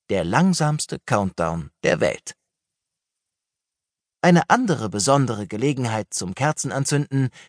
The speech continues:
ist der vierte Mai, das Lysfest, Lichterfest. Am Abend des vierten Mai neunzehnhundertfünfundvierzig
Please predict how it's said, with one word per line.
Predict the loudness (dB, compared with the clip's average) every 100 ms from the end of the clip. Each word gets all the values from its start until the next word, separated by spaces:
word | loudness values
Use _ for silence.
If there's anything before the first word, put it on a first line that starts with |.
| _ -4
ist | -2
der | -4
vierte | 0 0 0 2
Mai, | 2 2 -4 -18 _ _ _ _ _ _
das | -2 0
Lysfest, | -2 -2 -4 -6 -8 -10 _ _ _ _
Lichterfest. | 4 4 -2 -8 -6 -8 _ _ _ _ _ _ _ _ _ _ _ _ _
Am | 2 4
Abend | 0 0 0
des | 0 -2
vierten | -2 -2 0 0
Mai | 2 2
neunzehnhundertfünfundvierzig | 2 0 -2 0 0 -2 -2 0 0 -2 -2 -4 -2 -6 -6 -10 -20